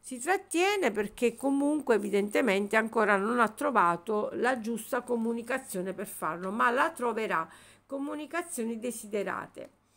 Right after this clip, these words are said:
Ora, l'unica carta che mi lascia perplessa è questa dell'illusione. Vediamo perché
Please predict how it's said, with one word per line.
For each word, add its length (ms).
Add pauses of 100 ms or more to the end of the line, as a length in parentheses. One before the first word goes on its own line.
(340)
Ora, 260
l'unica 460
carta 380
che 140
mi 140
lascia 340
perplessa 640
è 100
questa 600
dell'illusione. 1400
Vediamo 580 (520)
perché 540